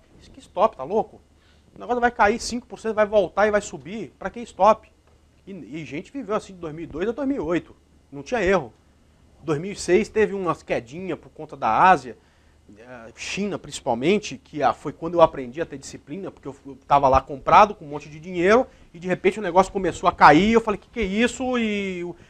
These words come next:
o cara, "Não, mas você não colocou stop?" Eu não sabia nem o que que era isso e, e, e acabou que, ah, isso provavelmente me salvou em dois mil e oito, né? Mas a gente não é vidente, a gente sabe que de dois mil e dois a dois mil e oito foi assim porque a gente assistiu, a gente leu o gráfico,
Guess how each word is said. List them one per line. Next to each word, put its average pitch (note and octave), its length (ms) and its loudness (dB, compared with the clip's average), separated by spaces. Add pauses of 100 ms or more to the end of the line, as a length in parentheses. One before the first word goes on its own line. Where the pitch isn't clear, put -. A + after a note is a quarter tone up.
(120)
o D3 80 -16
cara, F#3+ 160 2
"Não, B3 80 6
mas A#3+ 140 6
você B3 60 -2
não A#3+ 80 2
colocou A3 260 0
stop?" G#3+ 340 6
Eu F#3 100 -2
não F#3 60 -10
sabia E3+ 260 -2
nem F#3 80 -8
o F#3+ 40 -16
que - 80 -20
que F#3+ 80 -10
era E3+ 140 -2
isso F#3 380 -10
e, D3+ 40 -20
e, D3 540 -20 (380)
e C#3+ 80 -6
acabou D3 380 -2
que, F3+ 440 -12 (380)
ah, B2+ 220 -6
isso D#3 360 -10 (160)
provavelmente E3+ 360 4
me G3 80 -10
salvou D#3 360 2
em D#3 60 -6
dois C#3 160 -6
mil C#3+ 140 -10
e - 20 -10
oito, B2+ 320 -2
né? G#2 80 -20 (800)
Mas C#3+ 200 -6
a E3 60 -6
gente F3+ 260 -12
não F#3+ 140 -8
é G3 60 -4
vidente, D#3+ 520 -12
a A2 40 -18
gente C3+ 200 -20
sabe G3 300 4
que A3+ 160 -20
de F3+ 120 -20
dois D#3 220 -4
mil E3 140 -10
e - 20 -12
dois C#3 220 -8
a C3+ 60 -8
dois C3+ 180 -10
mil D#3+ 140 -14
e D#3 40 -6
oito F3 220 0
foi G#3+ 140 0
assim A3 280 0
porque - 200 -12
a - 20 -6
gente C#4+ 180 -2
assistiu, G#3 600 -2 (320)
a A2 60 -16
gente D3 240 -10
leu E3+ 180 6
o F3 40 4
gráfico, C#3 520 8